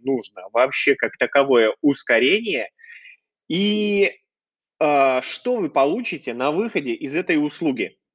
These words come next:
Итак, поехали. А, что же вообще такое ускорение загрузки сайта? Скорость загрузки сайта — это один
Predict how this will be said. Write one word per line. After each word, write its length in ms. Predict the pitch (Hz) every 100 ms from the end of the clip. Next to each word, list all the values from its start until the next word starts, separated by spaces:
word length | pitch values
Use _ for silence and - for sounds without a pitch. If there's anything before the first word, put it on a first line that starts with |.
| -
Итак, 460 | 135 196 202 202 -
поехали. 680 | 170 170 185 151 113 98 69 _ -
А, 520 | 120 120 117 113 110
что 480 | - - - 226 214
же 260 | 196 208 -
вообще 500 | 143 151 - - 151
такое 400 | 156 147 131 131
ускорение 680 | 135 123 - 117 110 107 107
загрузки 420 | 110 101 104 -
сайта? 420 | 110 - 87 - _
Скорость 480 | - - 196 190 156
загрузки 400 | 160 175 170 143
сайта — 520 | - 185 185 180 -
это 300 | 156 170 -
один 600 | - 160 147 127 143 170